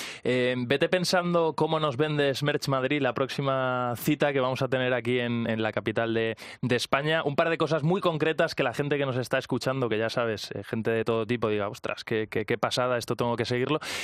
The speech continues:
Pero antes, eh, te voy a preguntar por otro tema. Hablamos de la web tres, es algo que a la gente en general le suena, como tú dices, un poquito a chino, es un avance, la sociedad va hacia ahí y al final se van a ir desarrollando infraestructuras.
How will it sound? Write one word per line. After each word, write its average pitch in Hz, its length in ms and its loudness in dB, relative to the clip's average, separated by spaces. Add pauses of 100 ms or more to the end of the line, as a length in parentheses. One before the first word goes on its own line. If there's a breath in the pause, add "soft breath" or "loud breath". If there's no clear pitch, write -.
(420 loud breath)
Pero 196 260 4
antes, 214 500 2
eh, 131 200 2
te 131 120 2
voy 143 100 4
a 175 60 4
preguntar 165 400 2
por 147 140 2
otro 135 200 0
tema. 190 220 2
Hablamos 135 280 2
de 156 80 2
la 139 100 2
web 135 200 0
tres, 170 300 2
es 143 120 -2
algo 139 220 0
que 131 340 0
a 113 120 0
la 117 100 0
gente 175 360 0
en 156 80 -2
general 143 540 2
le 120 120 2
suena, 143 340 -2
como 127 160 -2
tú 135 80 0
dices, 135 180 -2
un 139 100 -4
poquito 135 320 2
a 123 60 0
chino, 185 280 0
es 143 100 -2
un 143 100 0
avance, 180 540 2
la 131 140 2
sociedad 135 360 0
va 139 100 2
hacia 131 240 0
ahí 175 160 2
y 170 80 2
al 127 100 0
final 127 240 0
se 131 100 0
van 123 140 0
a 131 60 0
ir 135 100 -2
desarrollando 131 680 0
infraestructuras. 135 800 0